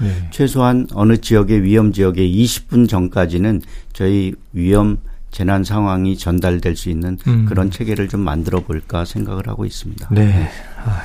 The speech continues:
Speaker 1: 처음에 좀 어두운 표정으로 시작하셨는데 역시 그 가지고 계신 계획, 어떤 전문가로서의 어떤 야망이라고 하는 것이 인명피해를 최소화하기 위한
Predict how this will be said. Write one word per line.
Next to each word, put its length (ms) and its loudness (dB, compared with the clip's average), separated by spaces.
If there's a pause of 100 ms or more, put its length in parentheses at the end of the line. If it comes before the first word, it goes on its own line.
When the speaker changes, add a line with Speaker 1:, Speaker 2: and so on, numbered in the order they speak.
Speaker 1:
처음에 480 0 (100)
좀 260 -2 (560)
어두운 360 4
표정으로 420 0
시작하셨는데 1000 -4
역시 320 -4
그 220 -4
가지고 300 0
계신 300 0
계획, 640 0 (680)
어떤 280 -4
전문가로서의 840 2
어떤 380 -6 (680)
야망이라고 920 -2
하는 160 0
것이 340 -4 (520)
인명피해를 960 2
최소화하기 640 -4
위한 260 -4